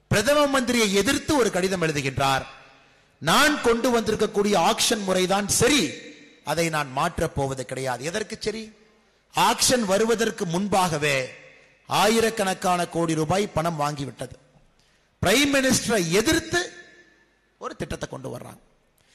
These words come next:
சமீபத்துல பாரதிய ஜனதா கட்சி இந்த டூ ஜி டேப்னு கொஞ்சம் release பண்றதெல்லாம் நீங்க கேட்டிருக்கலாம். சமூக வலைதளத்துல அந்த டூ ஜி ஊழல் நடந்த பொழுது தொலைபேசியில ராஜா அவர்கள், டி ஆர் பாலு அவர்கள், தமிழ்நாட்டில் இருக்கக்கூடிய நம்முடைய chief secretary,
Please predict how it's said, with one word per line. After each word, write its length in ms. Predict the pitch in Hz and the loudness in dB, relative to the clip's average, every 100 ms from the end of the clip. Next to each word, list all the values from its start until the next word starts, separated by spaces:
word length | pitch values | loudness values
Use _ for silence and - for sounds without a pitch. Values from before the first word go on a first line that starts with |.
| _ | _
சமீபத்துல 440 | - 233 262 254 269 | -2 0 2 2 0
பாரதிய 400 | 214 220 254 247 | 2 4 4 4
ஜனதா 260 | 226 220 208 | 2 0 -4
கட்சி 200 | 196 226 | -4 -4
இந்த 220 | 233 214 | -2 -2
டூ 180 | - 277 | 0 0
ஜி 180 | 226 247 | 0 -2
டேப்னு 440 | - 220 247 233 | 2 2 2 -2
கொஞ்சம் 220 | 208 175 | -4 -2
release 260 | 160 190 202 | -2 -2 -4
பண்றதெல்லாம் 320 | 160 147 151 180 | -6 -2 -2 0
நீங்க 240 | 165 170 | -2 -4
கேட்டிருக்கலாம். 420 | 185 175 160 131 - _ _ _ _ | -4 -6 -8 -10 -12 _ _ _ _
சமூக 480 | - 175 214 196 170 | -8 -2 0 0 0
வலைதளத்துல 640 | 180 170 160 - 208 143 - - _ _ | -2 -2 -4 -4 -4 -4 -6 -20 _ _
அந்த 260 | - 180 180 | 0 2 2
டூ 180 | - 269 | 4 6
ஜி 180 | 269 262 | 6 4
ஊழல் 340 | 208 220 247 214 | 6 6 6 4
நடந்த 300 | 190 185 165 | 2 0 0
பொழுது 600 | 170 170 202 202 - - - _ _ - | 0 2 0 0 -6 -20 -20 _ _ 0
தொலைபேசியில 720 | 214 262 262 220 196 185 190 | 4 4 2 0 0 -2 -4
ராஜா 360 | 190 165 185 180 | -2 0 0 0
அவர்கள், 400 | 160 151 147 175 | 0 0 -4 -4
டி 160 | - 185 | -4 0
ஆர் 200 | 185 165 | 2 2
பாலு 220 | 143 151 | 0 -2
அவர்கள், 560 | 147 131 135 160 - - - _ _ | -2 -2 -2 -4 -6 -20 -20 _ _
தமிழ்நாட்டில் 500 | - 180 214 208 196 | -4 0 2 2 0
இருக்கக்கூடிய 380 | 180 175 170 170 | -4 -4 -6 -6
நம்முடைய 340 | 160 156 151 143 | -6 -6 -6 -4
chief 220 | 190 180 | -4 -4
secretary, 560 | 151 147 135 143 151 | -6 -6 -4 -2 -2